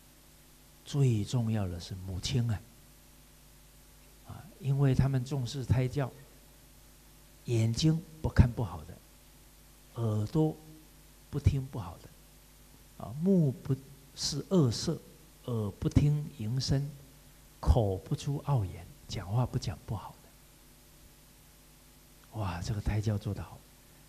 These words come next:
所以为什么我们称结婚的女子叫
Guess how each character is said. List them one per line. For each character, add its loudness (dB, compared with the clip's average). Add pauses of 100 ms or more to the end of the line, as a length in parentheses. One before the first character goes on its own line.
(160)
所 0
以 8
为 8
什 2
么 6
我 6
们 2
称 4 (300)
结 8
婚 6
的 2
女 -2
子 -8 (1000)
叫 -4